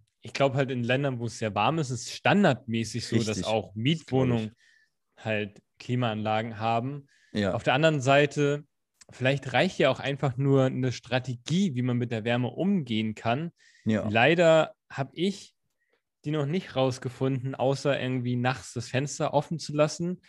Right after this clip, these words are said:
Speaker 1: äh, was dann natürlich in der Großstadt immer schwierig ist, wegen Lärm. Mm, auf der anderen Seite irgendwie sein Zimmer mit fünfzig Schüsseln und kaltem Wasser aufzustellen, ist auch nicht so die Lösung, oder?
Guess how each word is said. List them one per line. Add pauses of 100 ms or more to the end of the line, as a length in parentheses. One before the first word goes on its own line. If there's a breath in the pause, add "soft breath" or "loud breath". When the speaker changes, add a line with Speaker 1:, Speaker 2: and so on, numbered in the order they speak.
(600 soft breath)
Speaker 1:
äh, (840)
was
dann
natürlich
in
der
Großstadt
immer
schwierig
ist,
wegen
Lärm. (840 soft breath)
Mm,
auf
der
anderen
Seite (880)
irgendwie
sein
Zimmer
mit (160)
fünfzig (200)
Schüsseln
und
kaltem
Wasser
aufzustellen, (640 soft breath)
ist
auch
nicht
so
die
Lösung,
oder?